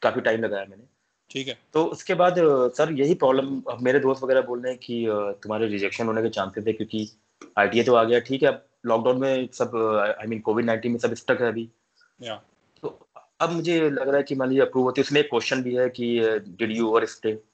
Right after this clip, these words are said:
Speaker 2: या।
Speaker 1: अब आगे की
Speaker 2: या।
Speaker 1: फाइल प्रोसेस होगी, तो सर, उसमें मैं क्या करूँ? मुझे डर, डर लग रहा है, अ, वो रि-, reject ना कर दें कि overstay किया। कोई कह रहा है कि जेन्युइन reason बताओगे, ऐसा कुछ नहीं है, और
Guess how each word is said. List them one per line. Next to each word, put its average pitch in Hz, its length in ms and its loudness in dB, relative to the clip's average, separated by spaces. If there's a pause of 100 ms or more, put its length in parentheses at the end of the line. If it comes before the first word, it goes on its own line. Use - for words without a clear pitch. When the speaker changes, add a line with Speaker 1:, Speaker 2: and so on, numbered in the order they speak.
(220)
Speaker 2:
या। 123 200 -14
Speaker 1:
अब 107 80 2
आगे 107 180 2
की 117 100 -2
Speaker 2:
या। 113 80 -2
Speaker 1:
फाइल 107 120 0
प्रोसेस 107 480 -6
होगी, 104 160 -8
तो - 160 -20
सर, - 140 -2
उसमें 151 340 -4
मैं 180 140 2
क्या 131 220 2
करूँ? 135 180 -4
मुझे 131 200 -6
डर, 113 400 -6
डर 104 160 -8
लग 107 180 0
रहा 113 120 2
है, 113 60 0 (500)
अ, 101 40 -8
वो 101 260 0
रि-, 101 280 -2
reject 110 280 0
ना 113 60 0
कर 104 160 0
दें 107 160 -8
कि - 220 -8
overstay 107 360 2
किया। 107 140 -8
कोई 143 180 4
कह 139 120 4
रहा 139 80 4
है 139 60 2
कि 135 180 -8
जेन्युइन 120 320 -4
reason 120 220 -2
बताओगे, 110 360 -2
ऐसा 120 160 -4
कुछ 107 180 -14
नहीं 123 160 -6
है, 151 60 -4
और 117 340 -4